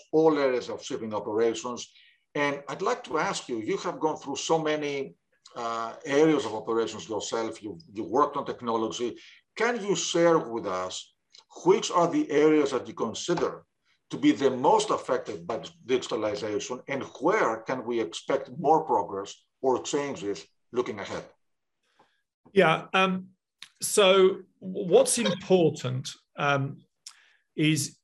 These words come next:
Speaker 2: is data in all of this. I, I remember working for, um, a boss, um, m-, m-, many years ago, and, um, I remember he, he said to me, "Data is king." Um, <laughs> uh, data is king. <laughs>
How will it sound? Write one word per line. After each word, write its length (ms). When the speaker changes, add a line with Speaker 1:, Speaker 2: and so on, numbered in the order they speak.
Speaker 2:
is 200
data 480
in 100
all 180
of 120
this. 260
I, 220
I 20
remember 340
working 480
for, 480
um, 420
a 100
boss, 500
um, 340
m-, 300
m-, 220
many 200
years 320
ago, 520
and, 300
um, 220
I 120
remember 340
he, 280
he 200
said 320
to 80
me, 420
"Data 440
is 200
king." 440
Um, 300
<laughs> 480
uh, 180
data 520
is 200
king. 400
<laughs> 160